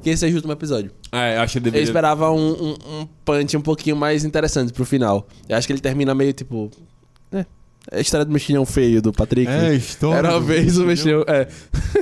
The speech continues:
Speaker 1: <laughs> Ele era
Speaker 2: Era
Speaker 1: tão
Speaker 2: tão
Speaker 1: feio que
Speaker 2: feio
Speaker 1: todo
Speaker 2: que
Speaker 1: mundo
Speaker 2: todo
Speaker 1: morreu.
Speaker 2: mundo
Speaker 1: Acabou.
Speaker 2: morreu. Acabou. Acho que talvez a gente pudesse mudar a ordem se a gente pudesse botar esse depois do cinco. E aí vem essas duas bombas.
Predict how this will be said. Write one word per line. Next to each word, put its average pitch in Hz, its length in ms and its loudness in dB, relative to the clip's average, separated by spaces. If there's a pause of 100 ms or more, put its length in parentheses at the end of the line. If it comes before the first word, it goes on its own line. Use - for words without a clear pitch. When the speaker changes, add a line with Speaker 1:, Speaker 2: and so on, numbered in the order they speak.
(300)
Speaker 1:
<laughs> - 20 2
Ele 170 140 4
era 170 220 4
Speaker 2:
Era - 80 -2
Speaker 1:
tão 190 120 2
Speaker 2:
tão 151 100 0
Speaker 1:
feio 175 200 4
que - 60 4
Speaker 2:
feio 139 100 -2
Speaker 1:
todo 180 140 4
Speaker 2:
que 175 60 4
Speaker 1:
mundo 175 80 2
Speaker 2:
todo 180 160 2
Speaker 1:
morreu. 139 240 2
Speaker 2:
mundo 117 100 -4
Speaker 1:
Acabou. 131 380 2
Speaker 2:
morreu. 107 220 0 (460)
Acabou. 151 640 -12 (1000)
Acho 139 160 -6
que - 40 -10
talvez 147 280 -4
a - 20 -12
gente - 100 -16
pudesse 139 220 -2
mudar 139 140 -2
a 123 40 2
ordem 117 200 0
se - 100 -10
a 117 40 -10
gente 104 80 -16
pudesse 113 220 -10
botar 107 340 -8
esse 110 160 -10
depois 113 260 -10
do 101 60 -14
cinco. 92 520 -12 (680)
E 92 40 -6
aí 107 120 0
vem 107 140 0
essas 110 180 -6
duas 110 220 -2
bombas. 90 680 -6